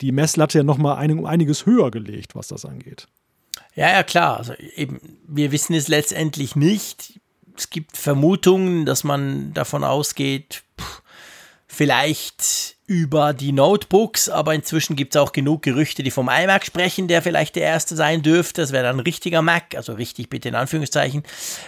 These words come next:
Speaker 2: Ähm, ich glaube nach wie vor, dass wahrscheinlich die wirklichen Pro-Pro-Geräte, also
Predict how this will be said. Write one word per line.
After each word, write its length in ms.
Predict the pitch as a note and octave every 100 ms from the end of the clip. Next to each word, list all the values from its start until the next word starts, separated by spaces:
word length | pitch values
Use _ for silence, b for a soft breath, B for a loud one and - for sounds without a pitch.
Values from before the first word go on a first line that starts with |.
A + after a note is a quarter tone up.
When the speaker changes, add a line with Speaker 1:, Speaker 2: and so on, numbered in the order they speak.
| B
Speaker 2:
Ähm, 680 | - E3+ E3 D#3 D#3 - E3 _ _ _ -
ich 200 | G3+ -
glaube 320 | F#3+ G3 F#3
nach 320 | D#3+ F3 F#3
wie 60 | F3
vor, 200 | E3+ E3
dass 160 | D#3
wahrscheinlich 420 | D#3 D3+ D#3 C#3
die 220 | - B2+ A2+
wirklichen 480 | G#3+ A#3 F#3 D3+
Pro-Pro-Geräte, 1120 | - - C#3+ C#3 - F3 A3+ E3 A#2+ A#2 G2+ A#2
also 160 | A2